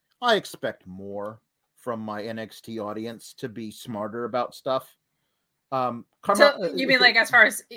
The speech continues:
Speaker 2: heel and face stuff go?
Speaker 1: No, not necessarily that, but, um, but false finishes. Cameron Grimes has never won a match with a flying crossbody in his life. Like the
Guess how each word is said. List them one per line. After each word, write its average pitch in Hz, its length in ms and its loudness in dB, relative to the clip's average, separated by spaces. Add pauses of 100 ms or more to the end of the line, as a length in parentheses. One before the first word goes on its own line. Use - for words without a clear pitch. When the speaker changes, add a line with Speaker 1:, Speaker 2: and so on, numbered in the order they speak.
(380)
Speaker 2:
heel 247 260 2
and 226 140 -2
face 226 240 0
stuff 254 300 -6
go? 269 420 2
Speaker 1:
No, 233 580 6
not 226 220 0
necessarily 180 440 0
that, 165 380 4 (100)
but, 156 280 4 (160)
um, 147 480 0
but 151 300 0 (420)
false 220 320 0
finishes. - 560 -6 (960)
Cameron 269 300 4
Grimes 160 420 4
has 139 200 -4
never 202 340 4
won 143 200 2
a 117 60 -2
match 104 400 -6
with 120 100 -4
a 110 60 -2
flying 113 400 -4
crossbody 113 680 -4
in 180 140 -2
his 101 180 -8
life. - 500 -16 (640)
Like 180 300 6
the 185 160 10